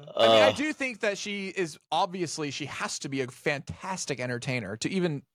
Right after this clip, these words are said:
Speaker 1: get that far, right?
Speaker 2: Yeah.
Speaker 1: So she kno-, of course, I mean, she plays into it too. It makes sense. She's there for entertainment, though. She's not there to be your best friend.
Speaker 2: She's there for
Speaker 1: Uh,
Speaker 2: money.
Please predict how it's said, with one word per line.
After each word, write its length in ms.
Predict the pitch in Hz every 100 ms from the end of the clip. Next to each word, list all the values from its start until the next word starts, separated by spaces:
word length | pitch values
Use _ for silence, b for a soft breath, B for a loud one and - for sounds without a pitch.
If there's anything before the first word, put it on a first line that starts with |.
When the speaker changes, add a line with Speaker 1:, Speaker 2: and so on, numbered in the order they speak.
| -
Speaker 1:
get 240 | 151 214
that 180 | 117 90
far, 340 | - 92 104 143 _ _ _
right? 200 | - 156
Speaker 2:
Yeah. 100 | 107 107 _
Speaker 1:
So 140 | - 320
she 160 | 381
kno-, 140 | 320 220
of 120 | - -
course, 280 | 415 113
I 80 | 143
mean, 140 | 165 165
she 140 | 180
plays 260 | - 180 180
into 200 | 190 202
it 120 | 185
too. 220 | 233 - - _ _
It 100 | 226
makes 200 | 233 226
sense. 320 | - 90 62 -
She's 220 | - 220
there 160 | 233 247
for 120 | 214
entertainment, 500 | 185 156 175 127 98
though. 240 | - 69 127 _ _ _
She's 180 | - 165
not 120 | 202
there 100 | 180
to 60 | 165
be 100 | 151
your 100 | 139
best 200 | 123 117
friend. 360 | - 123 87 120 _ _ -
Speaker 2:
She's 160 | 139
there 100 | 175
for 140 | 233 -
Speaker 1:
Uh, 80 | 131
Speaker 2:
money. 380 | 214 254 -